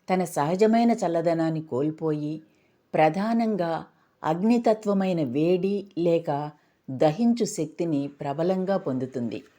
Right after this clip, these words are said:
అందుకని అగ్నికి సర్వభక్షకుడని పేరు.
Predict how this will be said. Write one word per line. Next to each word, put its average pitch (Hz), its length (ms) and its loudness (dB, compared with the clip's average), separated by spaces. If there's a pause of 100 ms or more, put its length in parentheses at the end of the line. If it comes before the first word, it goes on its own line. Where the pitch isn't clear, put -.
(380)
అందుకని 151 640 -2 (400)
అగ్నికి 170 640 -2 (300)
సర్వభక్షకుడని 175 960 0
పేరు. 123 340 -4